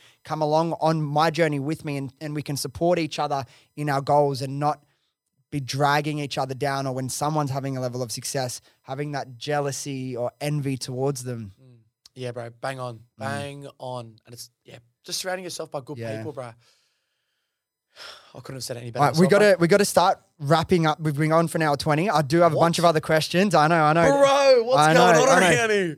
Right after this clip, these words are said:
Speaker 1: Let's, I wanna get through some,
Speaker 2: All
Speaker 1: some
Speaker 2: right.
Speaker 1: fun questions at
Speaker 2: Rapid
Speaker 1: the end.
Speaker 2: fire, hit me.
Speaker 1: Um,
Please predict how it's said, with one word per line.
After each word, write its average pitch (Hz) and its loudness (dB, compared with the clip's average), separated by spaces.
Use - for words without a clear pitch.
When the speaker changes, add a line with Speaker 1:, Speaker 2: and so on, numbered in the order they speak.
Speaker 1:
Let's, 196 4
I 180 6
wanna 208 6
get 190 0
through 196 4
some, 175 -2
Speaker 2:
All 185 4
Speaker 1:
some 180 8
Speaker 2:
right. 151 4
Speaker 1:
fun 202 2
questions 165 2
at 156 -4
Speaker 2:
Rapid 156 -2
Speaker 1:
the 160 4
end. 151 2
Speaker 2:
fire, 151 0
hit 147 -10
me. 156 2
Speaker 1:
Um, 170 4